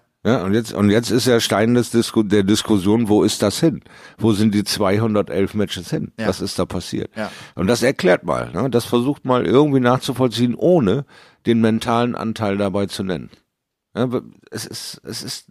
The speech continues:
Speaker 1: nicht von der Hand zu weisen.
Speaker 2: Ja.
Speaker 1: Ja.
Speaker 2: Zweitausendzwölf, das ist ja auch das Jahr, als Simon Whitlock die European Darts Championship gewinnt,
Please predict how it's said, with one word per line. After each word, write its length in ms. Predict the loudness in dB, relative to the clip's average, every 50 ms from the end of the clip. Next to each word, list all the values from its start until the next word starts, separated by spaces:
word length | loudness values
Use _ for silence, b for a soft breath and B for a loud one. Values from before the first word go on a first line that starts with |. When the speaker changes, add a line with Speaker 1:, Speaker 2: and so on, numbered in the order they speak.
| _
Speaker 1:
nicht 300 | -12 -10 -10 -10 -10 -8
von 120 | -6 -4 -2
der 120 | -2 -4
Hand 160 | -4 -6 -8
zu 160 | -8 -8 -8 -8
weisen. 300 | -8 -8 -8 -12 -14 _
Speaker 2:
Ja. 200 | -14 -14 -14 -14 _ _ _ _ _ _ _ B B B B B B B B B B B B B B B B B B B B B -10 -10
Speaker 1:
Ja. 120 | -10 -10 -12 B -10
Speaker 2:
Zweitausendzwölf, 1300 | -8 -4 0 2 2 2 2 2 2 2 2 0 -2 0 0 -2 0 2 2 2 2 2 0 -2 -2
das 160 | -4 -4 -4
ist 160 | -4 -4 -2
ja 100 | 0 0
auch 100 | 0 -2
das 220 | -2 -2 -4 -4 -2
Jahr, 200 | -2 -2 -2 -2
als 200 | -4 -4 -4 -4
Simon 300 | -4 -4 -4 -4 -4 -6
Whitlock 300 | -6 -4 -2 -4 -2 -2
die 180 | -2 -4 -2
European 320 | -4 -4 -6 -6 -6 -4 -4
Darts 220 | -4 -4 -4 -4
Championship 580 | -4 -4 -4 -6 -8 -10 -8 -8 -8 -8 -10 _ _ _ _
gewinnt, 640 | -8 -6 -6 -4 -4 -4 -4 -2 -4 -4 -6 -8 -12